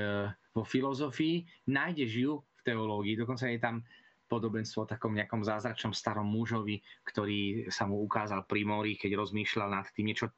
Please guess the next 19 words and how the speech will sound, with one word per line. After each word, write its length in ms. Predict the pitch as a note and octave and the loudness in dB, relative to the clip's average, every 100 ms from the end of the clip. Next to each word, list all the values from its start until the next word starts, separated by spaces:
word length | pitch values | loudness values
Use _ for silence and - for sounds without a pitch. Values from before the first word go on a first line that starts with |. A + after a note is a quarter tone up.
| - | 0
pripomína 560 | B2 A#2 A#2+ A#2 G#2+ | 0 2 2 2 2
nám 160 | G#2+ G#2 | 0 -2
to 160 | A2+ | -2
aj 80 | G#2+ | -2
svätého 300 | - A2 A2 | -2 -2 0
Augustína, 580 | A2 A2 A2 - A2+ G#2 G#2 | 2 2 -2 -2 -2 -2 0
ktorý 240 | A2+ G#2+ - - | 0 0 -2 -2
pri 160 | C3 | 2
mori 400 | C3 C3 B2 A#2+ A#2 - - - - - | 2 2 2 0 -2 -8 -20 -20 -4 0
rozmýšľa 720 | A2+ A2 A2+ A#2 - A#2 A#2 | 0 2 0 0 0 0 0
nad 240 | A#2 A#2 - | -2 -4 -2
tajomstvom 400 | A2+ A2 A#2 A2 | -2 0 0 0
Najsvätejšej 560 | G#2 A2 A2+ A2+ G#2 A2 | 0 0 -2 0 0 0
Trojice 400 | G#2+ G#2+ G#2+ G#2 | 0 -2 -2 -2
a 80 | F#2+ | 0
zázračne 560 | G#2 G#2+ G#2+ - G#2+ | 0 0 -2 -2 -2
sa 160 | - G#2+ | 0 0
objaví 320 | A2 G#2 G#2 | 0 0 0
zase 320 | G#2 - G2+ | 0 0 -2